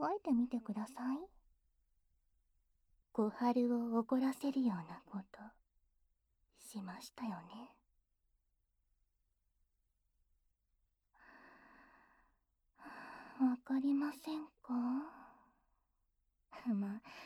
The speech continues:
そうですよね。兄さんってば、グズでのろまで、いっつも察しも悪いですもんね。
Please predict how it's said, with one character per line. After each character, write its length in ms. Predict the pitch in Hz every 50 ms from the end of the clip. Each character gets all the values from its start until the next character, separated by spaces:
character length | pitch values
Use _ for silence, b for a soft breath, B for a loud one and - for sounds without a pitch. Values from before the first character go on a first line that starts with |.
| B B B B B B B B B
そ 300 | - - - 302 311 320
う 40 | 330
で 80 | 330 320
す 160 | - - 254
よ 160 | 240 220 196
ね。 380 | 190 185 202 220 240 262 269 269 B B B B B B B _ _ _ _ _ _ _ _ _ _ _ _ _ _ _ _ _ _ _ _ - -
兄 340 | 220 202 233 226 220 233
さ 260 | 247 254 - 233 196 185
ん 40 |
っ 40 | 196 - _ _ -
て 100 | - 196
ば、 340 | 190 - - - - - - _ B B B B B B B B B B B B _ _ -
グ 120 | - 214 220 202 202 240
ズ 220 | 247 240 233 220
で 100 | 202 185 - 180 160 160
の 260 | 170 165 165 175 180
ろ 140 | 202 208 220
ま 180 | 226 240 240
で、 200 | 240 240 240 - - - B B B B B B B B B B B B _ _ -
い 220 | - 269 294 311
っ 20 | 311 _ _ _ _ _
つ 160 | - - 381 381
も 100 | 415 427 392
察 220 | - 214 220 214 190
し 200 | 233 - - 226
も 140 | 220 233
悪 220 | 247 247 247 247 254
い 100 | 262 285
で 100 | - 320 311
す 120 | - 247
も 160 | 208 175 170
ん 140 | 160 160 170
ね。 340 | 180 196 220 233 254 269